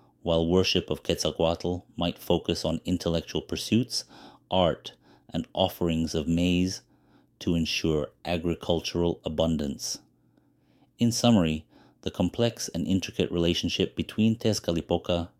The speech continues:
and Quetzalcoatl is a central theme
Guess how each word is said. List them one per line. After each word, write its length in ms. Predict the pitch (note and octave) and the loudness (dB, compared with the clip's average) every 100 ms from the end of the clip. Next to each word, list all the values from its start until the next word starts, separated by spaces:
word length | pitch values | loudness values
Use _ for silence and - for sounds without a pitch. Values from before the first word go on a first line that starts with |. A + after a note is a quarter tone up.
| _ | _
and 160 | - E2+ | -8 -6
Quetzalcoatl 840 | - E2+ D#2+ - E2+ F2 D#2+ D2+ - _ _ _ _ _ _ _ _ | -4 -4 -4 0 0 0 -4 -6 -10 _ _ _ _ _ _ _ _
is 180 | G#2 F2 | -2 -2
a 60 | |
central 400 | E2 G2+ G2 G#2+ | 0 2 2 2
theme 460 | F#2+ - F#2 D#2 D2 | -2 2 2 2 -2